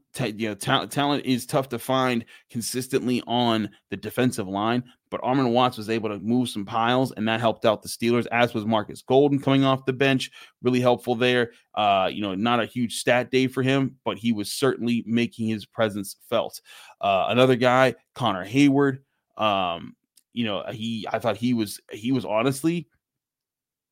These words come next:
the best that we'd seen blocking at the tight end position this year. And that's saying a lot because Darnell Washington's on this list, and I thought he blocked well.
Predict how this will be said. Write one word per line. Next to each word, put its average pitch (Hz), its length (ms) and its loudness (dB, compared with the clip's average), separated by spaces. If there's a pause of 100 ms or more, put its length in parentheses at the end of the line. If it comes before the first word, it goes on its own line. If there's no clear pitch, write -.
(300)
the 110 100 2
best 104 680 -2
that 90 120 -2
we'd 104 220 -6
seen 110 340 0
blocking 104 400 -4
at 98 60 -6
the 92 80 -14
tight 113 220 2
end 110 140 0
position 101 380 -6
this 107 240 -4
year. 110 160 2
And 113 80 4
that's - 180 2
saying 135 240 6
a 135 40 6
lot 135 160 6
because 131 160 -6
Darnell 135 240 6
Washington's 139 320 4
on 139 100 6
this 131 140 2
list, 160 160 0
and 113 80 0
I - 20 -4
thought 120 140 2
he 123 40 2
blocked 120 300 0
well. 127 300 2